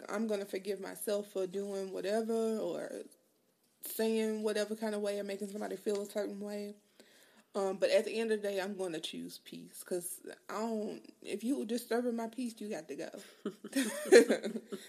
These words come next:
So I will forgive myself quicker than I will forgive someone else. Um, I'll, I'll just continue to pray on it, um, and just ask God for His grace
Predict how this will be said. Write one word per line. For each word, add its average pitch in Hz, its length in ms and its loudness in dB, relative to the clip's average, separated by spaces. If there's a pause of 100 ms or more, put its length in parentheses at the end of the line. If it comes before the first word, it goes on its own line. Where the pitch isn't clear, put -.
(220)
So 226 220 8
I 233 220 8
will 226 680 4 (1200)
forgive 226 320 4
myself 214 460 0
quicker 220 280 2
than 208 160 -2
I 202 100 0
will 196 420 0 (120)
forgive 202 260 -2
someone 185 400 -8
else. 240 340 0 (960)
Um, 196 520 -4 (1200)
I'll, 214 340 2 (300)
I'll 226 220 2
just 220 200 -2 (720)
continue 262 360 2
to 208 60 6
pray 214 300 2
on 262 220 -4
it, 294 200 -6 (1160)
um, 226 440 -6 (100)
and 196 160 -4 (140)
just 214 260 -2
ask 220 260 -2
God 214 220 0
for 220 60 0
His 214 180 -2
grace 190 460 -4